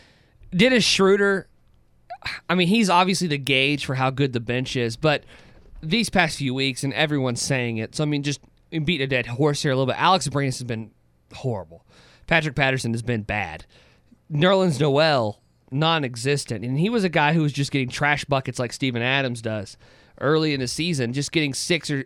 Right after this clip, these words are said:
you know, six to eight points, basically just getting offensive rebounds and putbacks and lobs. And now, I mean,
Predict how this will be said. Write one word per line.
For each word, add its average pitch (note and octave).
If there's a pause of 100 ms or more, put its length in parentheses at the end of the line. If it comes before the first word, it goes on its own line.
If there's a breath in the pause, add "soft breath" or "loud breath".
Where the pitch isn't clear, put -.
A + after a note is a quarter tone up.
(100)
you C#3+
know, A2+
six E3
to -
eight D#3
points, E3
basically E3+
just C3+
getting C#3
offensive C3+
rebounds C3
and G2
putbacks A#2+
and A2
lobs. B2+ (520 loud breath)
And C#3
now, F#3+
I C#3+
mean, D#3